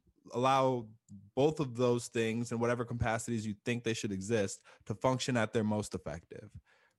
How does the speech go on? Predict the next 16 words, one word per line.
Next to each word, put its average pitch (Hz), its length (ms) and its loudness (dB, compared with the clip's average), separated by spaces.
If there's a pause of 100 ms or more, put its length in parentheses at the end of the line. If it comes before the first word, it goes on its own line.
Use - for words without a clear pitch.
right? 113 320 2 (300)
So 117 320 4
we 113 200 4
need 143 240 4
more 139 280 6
mental 147 340 2
health 123 280 -2
care 107 320 -4
for 101 160 -10
people. 107 520 -4 (300)
That's 143 240 2
gonna, 135 180 2
that's 139 240 4
a 135 60 4
big 135 560 2 (260)
gap 123 340 0